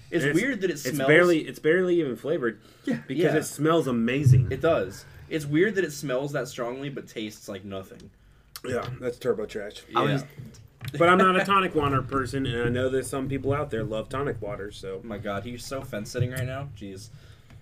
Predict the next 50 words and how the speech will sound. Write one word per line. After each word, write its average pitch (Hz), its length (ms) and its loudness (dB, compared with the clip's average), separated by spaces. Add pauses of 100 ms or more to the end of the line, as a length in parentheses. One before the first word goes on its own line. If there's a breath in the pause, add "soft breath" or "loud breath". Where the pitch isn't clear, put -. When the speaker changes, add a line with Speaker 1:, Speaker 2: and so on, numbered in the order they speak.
(160 loud breath)
Speaker 1:
There 101 100 -4
you 147 80 4
Speaker 2:
No, 208 100 6
Speaker 1:
go. 170 60 0
Speaker 2:
I'm 196 120 2
not 269 200 2
fence 240 220 2
sitting. 247 180 0
I'm 196 160 0
just 226 180 0
saying 214 200 6
that 208 120 2
there's 208 180 4
gonna 196 200 0
be 196 100 -4
some 180 240 0
people 180 280 -2
out 160 160 0
there 170 160 4
that 147 200 4
probably 139 240 2
be 139 80 4
like, 127 200 4
"Well, 147 340 4
I'm 175 160 2
a, 151 500 -4
I 156 40 2
love 165 240 4
tonic 120 340 -2
water." 107 200 -2
Speaker 1:
He's 98 140 -8
got 127 200 -4
that, 101 260 -6
that 98 160 -10
fence 113 280 -10
post 101 300 -12
right 104 120 -6
up 101 120 -10
his 92 120 -14
ass. 92 340 -12 (720 loud breath)
Speaker 3:
And 104 80 -8
then 110 80 -6
that's 123 220 -4
the 113 100 -16
Venom 110 340 -4
locale. 98 360 -8
Speaker 2:
Um, 107 340 -8 (140)
that 107 180 -10
smells 98 380 -8
like 92 420 -12